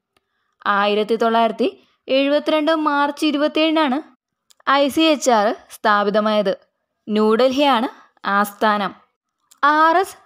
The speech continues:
ശർമ്മയായിരുന്നു ഐ സി എച്ച് ആറിൻ്റെ ആദ്യ ചെയർമാൻ. ആരായിരുന്നു? ആർ എസ് ശർമ്മയായിരുന്നു ഐ സി എച്ച് ആറിൻ്റെ ആദ്യ ചെയർമാൻ. രണ്ടായിരത്തി ഇരുപത്തിരണ്ടിലെ യു എൻ Champion of the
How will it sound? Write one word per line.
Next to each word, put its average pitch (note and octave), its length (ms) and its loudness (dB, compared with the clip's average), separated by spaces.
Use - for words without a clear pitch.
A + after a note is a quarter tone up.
ശർമ്മയായിരുന്നു B3+ 960 0
ഐ G#3 200 0
സി G#3 120 -6
എച്ച് A#3+ 300 0
ആറിൻ്റെ A#3 320 0
ആദ്യ G3 440 0
ചെയർമാൻ. F3 580 -2
ആരായിരുന്നു? F#3 680 -2
ആർ F#3+ 340 0
എസ് - 160 -4
ശർമ്മയായിരുന്നു A#3+ 800 0
ഐ C#4 180 0
സി D4 120 -4
എച്ച് E4 280 0
ആറിൻ്റെ D#4+ 380 0
ആദ്യ G#3+ 420 0
ചെയർമാൻ. F#3 560 -2
രണ്ടായിരത്തി D#4+ 680 0
ഇരുപത്തിരണ്ടിലെ D#4+ 680 0
യു F4 280 0
എൻ F#4 140 -4
Champion A#3+ 500 0
of C4 140 -2
the C#4 60 2